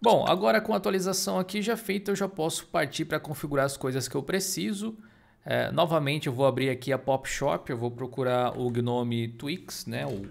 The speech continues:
ajustes do Gnome. Já vamos instalar ele aqui. Ah, eu vou precisar também de algumas coisinhas, como por exemplo a Steam. Já vamos instalar a Steam. Vamos instalar o Lutris.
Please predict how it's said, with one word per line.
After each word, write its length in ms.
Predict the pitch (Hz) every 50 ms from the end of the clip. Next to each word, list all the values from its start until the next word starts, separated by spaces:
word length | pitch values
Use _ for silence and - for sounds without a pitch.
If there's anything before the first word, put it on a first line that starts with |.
| - -
ajustes 720 | 104 107 107 104 117 101 92 156 - - - 110 107 101
do 100 | 101 107
Gnome. 540 | 104 110 107 107 117 147 175 175 180 196 - - - - - - - - _ _ _ _
Já 160 | - 120 127
vamos 240 | 113 120 117 117 120 117 117
instalar 420 | 117 117 110 110 110 110 107 107
ele 140 | 107 107 120
aqui. 400 | 127 123 - - 139 175 208 -
Ah, 440 | - 110 110 113 113 113 113 113 117
eu 120 | 113 117
vou 200 | 113 110 123 135
precisar 580 | 123 123 131 131 - 139 127 117 120 120 120 117
também 800 | 117 120 117 113 110 113 113 110 113 113 113 113 113 113 113 110
de 100 | 107 113
algumas 420 | 113 110 117 117 120 117 117 -
coisinhas, 1120 | - - 110 110 107 101 120 151 175 175 156 123 113 110 110 - - - - - - - _
como 260 | - - 110 104 101
por 160 | 104 - 110 110
exemplo 400 | 110 104 110 110 107 - 113 110
a 60 | 110
Steam. 580 | - - - - - - 143 170 196 220 214 - - - - - - _ _ _ _ _ _ _ _ _ _ _ -
Já 140 | 117 110 104
vamos 240 | 107 110 110 110 113
instalar 360 | 113 - 117 110 110 110 107
a 60 | 104
Steam. 540 | - - - - - 165 180 202 220 220 - - - - _ _ _ _ - _ _ _ _ _ - 117
Vamos 340 | 110 117 120 120 123 120
instalar 280 | - - 123 113 117 117
o 80 | 113 110
Lutris. 760 | 107 113 151 180 185 - 196 202 214 208 - - - -